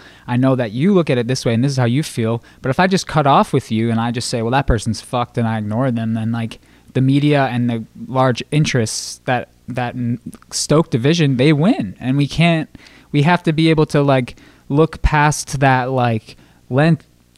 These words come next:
the lens we're looking through and actually be able to just try to find common ground and not lose that community and not poison the well, not, like, you know, give up on each other, because that's, like,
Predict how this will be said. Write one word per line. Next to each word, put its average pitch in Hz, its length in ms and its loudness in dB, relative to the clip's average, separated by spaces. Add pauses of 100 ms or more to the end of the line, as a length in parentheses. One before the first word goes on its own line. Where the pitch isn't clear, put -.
(220)
the 170 80 -4
lens 147 360 0
we're 135 100 0
looking 151 300 0
through 123 300 0
and 117 100 2
actually 131 340 0
be 120 180 -2
able 123 160 -2
to 113 120 -4
just 110 260 -8
try 113 240 0
to 110 80 0
find 117 540 0
common 117 340 2
ground 117 340 4
and 107 200 2
not 120 280 0
lose 117 220 -4
that 101 240 -6
community 101 500 -4
and 95 120 -4
not 117 220 0
poison 117 360 0
the 110 80 2
well, 101 460 -2
not, 117 360 -4
like, 117 380 -2
you 113 80 0
know, 98 380 0 (240)
give 120 200 2
up 135 200 2
on 107 180 2
each 101 220 -2
other, 104 340 0
because 110 440 -4
that's, 110 300 0
like, 110 340 -2